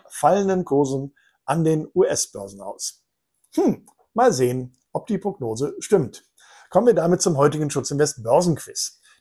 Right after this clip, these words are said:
Die Lösung von gestern lautete übrigens zweitens, Prioritätsaktie ist ein anderes Wort für Vorzugsaktie. Das Börsenquiz von heute lautet, was ist eine Produktenbörse?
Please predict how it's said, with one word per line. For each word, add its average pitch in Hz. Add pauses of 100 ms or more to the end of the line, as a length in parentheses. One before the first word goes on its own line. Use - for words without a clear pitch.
Die 135
Lösung 143
von 110
gestern 180
lautete 131
übrigens 147
zweitens, 127
Prioritätsaktie 170
ist -
ein 135
anderes 120
Wort 110
für 151
Vorzugsaktie. - (880)
Das 110
Börsenquiz 147
von 107
heute 127
lautet, 185 (460)
was 131
ist 175
eine 156
Produktenbörse? 113